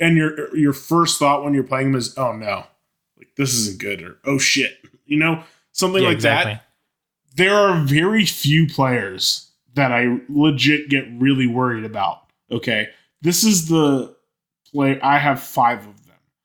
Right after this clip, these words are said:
Speaker 1: Messi, Vinicius, Mo Salah, Mbappe,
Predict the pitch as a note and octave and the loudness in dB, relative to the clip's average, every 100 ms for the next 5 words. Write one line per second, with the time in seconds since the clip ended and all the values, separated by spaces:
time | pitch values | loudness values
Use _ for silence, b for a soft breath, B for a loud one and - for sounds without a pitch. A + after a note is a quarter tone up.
0 | _ _ _ _ _ _ _ _ C3+ D3 | _ _ _ _ _ _ _ _ 0 0
1 | C#3+ G3 G#3 A3 - _ _ _ _ _ | 0 2 2 0 -4 _ _ _ _ _
2 | _ _ C3+ C#3 C3 B2+ C3 B2 A#2+ - | _ _ 0 4 4 2 2 2 0 -2
3 | - - _ _ _ _ _ - B2+ C3+ | -4 -12 _ _ _ _ _ -4 0 2
4 | - B2 A#2 A2+ A2 - - _ _ _ | 2 2 4 4 2 -2 -8 _ _ _
5 | _ _ _ C3+ B2+ A#2+ A2 A2+ G#2+ G2 | _ _ _ -2 2 2 0 0 -2 -4